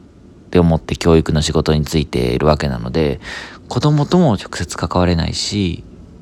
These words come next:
うーんと、海外にも行けないしっていうことで、結構、なんだろうな、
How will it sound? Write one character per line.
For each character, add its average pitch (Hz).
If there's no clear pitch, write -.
う -
ー 92
ん -
と、 76
海 101
外 78
に 73
も 67
行 65
け 80
な 71
い 71
し -
っ -
て -
い -
う -
こ -
と 71
で、 73
結 -
構、 76
な 85
ん 78
だ 71
ろ 60
う -
な、 52